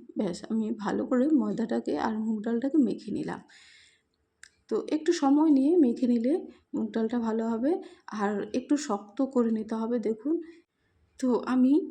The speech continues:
ময়দাটা দেখুন ময়দা আর মুগ ডালটাকে ভালো করে মেখে নিয়েছি, আর দেখতেই পাচ্ছেন কিছু মুগ ডাল কিন্তু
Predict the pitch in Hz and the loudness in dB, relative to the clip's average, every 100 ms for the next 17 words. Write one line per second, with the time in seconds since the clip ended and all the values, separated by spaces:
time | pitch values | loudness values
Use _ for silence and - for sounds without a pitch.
0 | 247 233 226 240 254 247 233 240 311 320 | 2 2 0 -2 -2 -2 -2 0 4 4
1 | 226 202 233 233 220 226 226 226 226 233 | 2 -2 -4 -4 -2 0 0 -2 -2 -4
2 | 220 226 277 226 202 196 254 277 208 - | -4 -4 -4 -4 -4 -4 -2 0 -2 -4
3 | 190 180 - - 214 202 214 214 269 254 | -8 -8 -8 -8 -8 -4 -6 -2 -2 -2
4 | 247 294 262 247 214 233 226 208 247 254 | -2 0 0 -2 -4 -2 -2 -2 -2 2
5 | 277 247 | 0 0